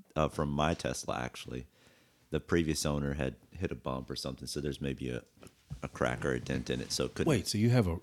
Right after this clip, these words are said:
Speaker 2: you got a rim?
Speaker 1: I've got a, a rim, yeah.
Speaker 2: Yes, we absolutely need
Speaker 1: So I
Speaker 2: that.
Speaker 1: need to get the center cap to replace it 'cause it's gone.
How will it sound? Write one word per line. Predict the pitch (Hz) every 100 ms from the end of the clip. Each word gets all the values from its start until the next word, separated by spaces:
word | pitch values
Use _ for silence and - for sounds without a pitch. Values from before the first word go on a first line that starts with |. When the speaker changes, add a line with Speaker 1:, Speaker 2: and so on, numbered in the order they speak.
| -
Speaker 2:
you | 113
got | 120 95
a |
rim? | 87 190
Speaker 1:
I've |
got | 233 78
a, | 73 -
a | 76
rim, | 87 69 67 -
yeah. | 76 69
Speaker 2:
Yes, | 190 160 110
we | 123
absolutely | 127 - 98 90 123 101 90
need | 80
Speaker 1:
So | 90 80
I |
Speaker 2:
that. | 82
Speaker 1:
need | 85
to |
get | 85 -
the | -
center | 82 82 78
cap | - 67 -
to | - 65
replace | - 76 73 -
it | 60 - -
'cause | 73
it's | 73 -
gone. | 78 69 65 64